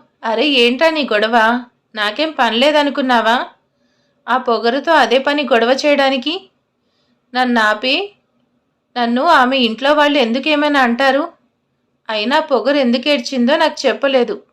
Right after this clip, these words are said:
చూసావు కదా, పొగరు కదా, ఎందుకు చెప్తుంది?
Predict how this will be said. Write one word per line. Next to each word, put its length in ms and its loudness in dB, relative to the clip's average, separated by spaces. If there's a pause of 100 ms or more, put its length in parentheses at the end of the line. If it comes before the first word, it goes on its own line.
చూసావు 300 0
కదా, 320 0 (800)
పొగరు 260 0
కదా, 540 2 (640)
ఎందుకు 380 -6
చెప్తుంది? 560 -6